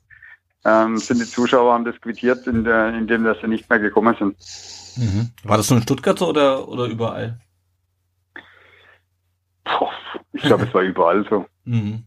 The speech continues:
Speaker 1: Also ich hab das damals ja nicht so mitgekriegt. Damals, wie
Speaker 2: Ja.
Speaker 1: gesagt, du hast ja kein Internet gehabt und so, das hast du ja alles gar nicht
Speaker 2: Ja,
Speaker 1: verfolgen
Speaker 2: stimmt.
Speaker 1: können. Das
Speaker 2: Ja.
Speaker 1: hast du nicht gegeben und von dem her gesehen hatte ich nur den eigenen Verein interessiert.
Speaker 2: Ja, klar.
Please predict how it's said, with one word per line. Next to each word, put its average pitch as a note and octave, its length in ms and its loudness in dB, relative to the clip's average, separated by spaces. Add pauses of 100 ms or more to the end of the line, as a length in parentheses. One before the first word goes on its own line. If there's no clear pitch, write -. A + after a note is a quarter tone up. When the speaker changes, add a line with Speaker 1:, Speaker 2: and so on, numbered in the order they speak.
Speaker 1:
Also G2 220 -2
ich F#2+ 140 -4
hab F#2+ 220 -2
das G2+ 140 -4
damals G2 260 0
ja G#2+ 80 2
nicht F#2+ 160 -2
so G#2 140 4
mitgekriegt. G#2+ 380 0
Damals, G2+ 280 0
wie G2 80 -2
Speaker 2:
Ja. A#2+ 120 2
Speaker 1:
gesagt, G2+ 220 0
du F#2+ 60 -6
hast F#2+ 140 -4
ja G2 80 -4
kein F#2+ 160 2
Internet A2+ 360 0
gehabt - 160 -6 (120)
und F#2+ 160 -4
so, G2+ 80 2
das G2 100 -2
hast G2 140 -4
du A2 40 0
ja F#2+ 60 4
alles F#2+ 160 -4
gar G2 140 4
nicht G2 80 -2
Speaker 2:
Ja, A2+ 80 -4
Speaker 1:
verfolgen A2 320 2
Speaker 2:
stimmt. A2 60 0
Speaker 1:
können. - 180 0 (200)
Das F#2+ 100 -4
Speaker 2:
Ja. G#2+ 40 -6
Speaker 1:
hast - 80 -10
du G2+ 60 -6
nicht F#2+ 140 -4
gegeben G#2 380 2
und G2 200 0
von F#2+ 100 -6
dem G2 120 0
her G#2 100 2
gesehen G2 340 -2 (720)
hatte - 140 -2
ich G2 80 -2
nur A2 120 4
den A2 120 4
eigenen G#2 320 2
Verein G2+ 320 2
interessiert. G2+ 480 -6 (240)
Speaker 2:
Ja, A2 300 -4
klar. A#2+ 200 -10